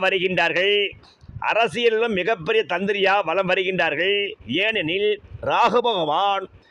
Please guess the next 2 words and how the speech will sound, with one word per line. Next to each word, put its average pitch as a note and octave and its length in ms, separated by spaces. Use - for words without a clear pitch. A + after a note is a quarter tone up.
இவர்களுக்கு G3 600
நிசப்தமாகவே A3+ 960